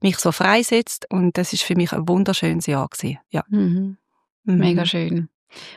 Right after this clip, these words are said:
Speaker 2: Und du hast nachher die Ausbildung angefangen zur Pflegefachfrau. Warum hast du das wollen machen?
Speaker 1: Ja, eigentlich wollte ich Lehrerin werden.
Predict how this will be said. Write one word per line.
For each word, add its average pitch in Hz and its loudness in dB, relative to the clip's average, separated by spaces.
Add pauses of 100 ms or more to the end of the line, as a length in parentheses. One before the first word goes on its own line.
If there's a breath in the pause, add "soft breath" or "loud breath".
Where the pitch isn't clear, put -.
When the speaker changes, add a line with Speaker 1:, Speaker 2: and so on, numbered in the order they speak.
Speaker 2:
Und 208 -2
du 294 0
hast 330 -2
nachher 254 0
die 240 -8
Ausbildung 294 -2
angefangen 240 2
zur 185 -2
Pflegefachfrau. 294 -2
Warum 202 2
hast 185 -4
du 165 -4
das 185 -4
wollen 269 -2
machen? 277 -4 (760 loud breath)
Speaker 1:
Ja, 208 4
eigentlich 254 2
wollte 208 4
ich 175 4
Lehrerin 214 2
werden. 254 2